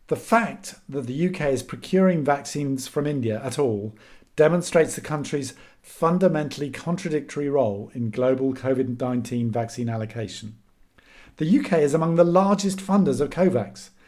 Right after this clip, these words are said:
and government officials have proclaimed the country's global leadership and interest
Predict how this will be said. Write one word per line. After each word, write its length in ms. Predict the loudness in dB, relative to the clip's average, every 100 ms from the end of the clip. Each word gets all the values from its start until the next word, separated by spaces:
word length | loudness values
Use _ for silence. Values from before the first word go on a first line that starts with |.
| -20 -20 -6
and 180 | -2 0
government 400 | 2 2 0 -2
officials 380 | -4 -6 -4
have 180 | -4 -4
proclaimed 520 | -6 -4 2 6 6 4
the 120 | -2
country's 400 | -2 -4 -4 -4
global 520 | 2 6 8 6 4
leadership 500 | 2 -2 -4 -2 -2
and 100 | -2
interest 480 | -4 -2 -4 -4